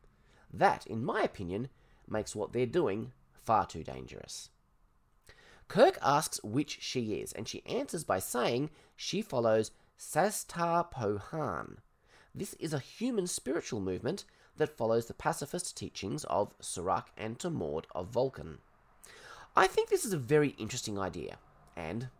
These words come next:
a logical one. In Babylon five, when humans made first contact,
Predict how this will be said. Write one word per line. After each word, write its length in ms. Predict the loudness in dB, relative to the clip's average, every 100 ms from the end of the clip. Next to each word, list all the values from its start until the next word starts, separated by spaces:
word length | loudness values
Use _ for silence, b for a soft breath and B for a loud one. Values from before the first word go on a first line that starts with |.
| -6
a 80 | 0
logical 480 | 2 2 0 -6 -6
one. 320 | -6 -8 -10 -16 _ _ _ _ _ B B B B 0
In 160 | 2
Babylon 460 | 6 6 8 6 4
five, 560 | 4 4 4 4 0 -4 b b
when 140 | -6
humans 480 | -6 -2 2 2 0
made 280 | 0 0 -2
first 340 | 0 0 -2
contact, 600 | -6 -6 -6 -8 -10 -12